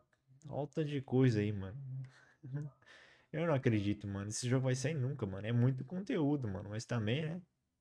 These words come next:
É por isso que não dá pra soltar tanto conteúdo, né? Se for ir fazer um jogo, né? Porque senão não sai nunca. <laughs> Se com o tanto de dev que alguns têm, já tá demorando, eu sei que alguns devs aí trabalham pra vários jogos aí, isso acontece bastante.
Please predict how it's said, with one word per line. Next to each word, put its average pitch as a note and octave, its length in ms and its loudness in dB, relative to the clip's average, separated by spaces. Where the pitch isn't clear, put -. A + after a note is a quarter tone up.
É A2 100 -8
por A#2+ 220 4
isso B2+ 260 4
que F3+ 300 -4
não F3+ 200 -4
dá E3+ 160 2
pra E3+ 160 -2
soltar E3 260 -4
tanto E3+ 180 -4
conteúdo, F3 500 0
né? A2+ 220 0
Se - 200 -14
for A2+ 120 2
ir G#2+ 80 0
fazer G#2+ 280 0
um A2 120 2
jogo, G2+ 320 0
né? F#2 140 -6
Porque - 160 -14
senão A2+ 200 -2
não C3 80 -2
sai D3+ 160 -4
nunca. E3+ 280 -6
<laughs> B2 220 -8
Se - 220 0
com D3+ 480 2
o C3 100 0
tanto D#3+ 300 8
de E3 140 8
dev D3 360 8
que C3+ 80 2
alguns C#3 400 6
têm, D3+ 380 4
já A#2 80 2
tá C3 80 8
demorando, C3 440 6
eu C3+ 120 6
sei B2 220 4
que A#2+ 180 0
alguns A2 300 0
devs G#2 340 2
aí G2 200 2
trabalham G2+ 440 2
pra G2+ 160 0
vários G2+ 320 4
jogos G2+ 280 2
aí, A#2+ 220 0
isso C#3 140 -4
acontece A2 440 0
bastante. C#3+ 600 0